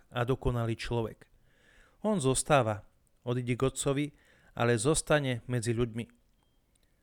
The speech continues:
Zopakujeme si to spolu so žalmistom. "Veľa zázrakov si urobil, Pane Bože môj,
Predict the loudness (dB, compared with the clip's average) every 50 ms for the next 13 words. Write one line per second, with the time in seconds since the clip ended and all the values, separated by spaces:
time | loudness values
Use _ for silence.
0 | _ _ -2 0 2 6 6 6 6 6 4 2 4 2 0 -2 -2 0 2 2
1 | 2 2 0 2 2 4 4 4 4 2 0 -2 0 0 2 2 2 2 0 0
2 | 0 -4 -6 -4 -4 -4 -6 -6 -8 -14 -20 _ _ _ _ _ _ _ _ _
3 | _ _ _ _ _ _ _ -2 2 4 4 6 6 4 4 4 4 4 4 4
4 | 4 2 2 2 2 0 2 0 0 -2 0 2 4 4 4 6 4 4 4 2
5 | 2 2 2 0 0 2 2 2 4 2 2 0 -2 -6 -6 -4 0 0 2 2
6 | 2 0 -2